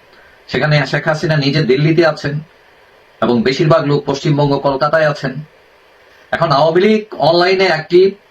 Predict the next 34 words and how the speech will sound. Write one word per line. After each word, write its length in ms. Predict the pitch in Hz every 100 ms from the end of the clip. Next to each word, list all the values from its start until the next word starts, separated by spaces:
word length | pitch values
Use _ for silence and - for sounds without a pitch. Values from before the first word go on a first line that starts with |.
| 214
এটা 220 | 139 151
ঠিক। 260 | - - - - _ _
তাদের 240 | - 165 165
একটা 120 | 160
Facebook 420 | - 165 147 170
ভেরিফাইড 460 | 139 143 156 165 -
পেজ 280 | 143 160
আছে, 360 | 170 160 185 196 - _ _ _ _ _
সেখানে 520 | - 151 165 170 170
এসে 200 | 160 165
শেখ 220 | 160 139 -
হাসিনা 500 | 151 156 156 156 156 - -
বক্তব্য 360 | - 123 - 143
রাখছেন, 400 | 147 143 - 147
তাদের 220 | 139 131
বিভিন্ন 260 | 131 135 143
কর্মসূচি, 600 | 131 123 135 147 - 139
বিভিন্ন 340 | 123 139 139
জায়গায় 240 | 139 139 135
কোথায় 300 | 131 143 139
কি 160 | 127
ঘটছে, 420 | 127 131 - 170 - - -
এগুলো 280 | 135 139 160
সব 220 | - 214
এটার 160 | 170 131
মধ্যে 260 | 110 -
আসছে। 200 | - -
অনেকেই 260 | 123 147 165
সেটা 160 | 160 -
ফলো 220 | 151 143
করছেন 260 | - -
আওয়ামী 240 | 113 110 107
লীগের 180 | 95 87
লোকজন। 400 | 117 110 -